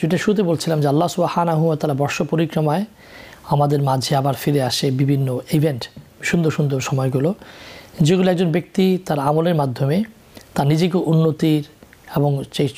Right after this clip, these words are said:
চরম শিখর, উচ্চ শিখরে সে পৌঁছাতে পারে। রমজানের পরেই আবার আমাদের শুরু হয়েছে রমজান মাস, শাওয়াল মাস। শাওয়াল মাস থেকে বলা হয়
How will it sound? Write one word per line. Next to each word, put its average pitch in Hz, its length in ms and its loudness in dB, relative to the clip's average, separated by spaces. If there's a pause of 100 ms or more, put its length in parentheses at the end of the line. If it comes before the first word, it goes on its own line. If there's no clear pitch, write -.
(140)
চরম 156 260 0
শিখর, - 280 -4
উচ্চ 151 240 -2
শিখরে 143 340 -2
সে 139 140 -2
পৌঁছাতে 127 380 -4
পারে। 110 220 -10 (680)
রমজানের 160 440 2 (180)
পরেই 165 280 2
আবার 147 280 0
আমাদের 143 280 -2
শুরু 147 220 0
হয়েছে 139 280 0
রমজান 135 300 0
মাস, 131 240 -4
শাওয়াল 135 360 -2
মাস। 127 360 -4 (760)
শাওয়াল 175 300 4
মাস 180 200 0
থেকে 175 180 0
বলা 156 200 2
হয় 147 260 0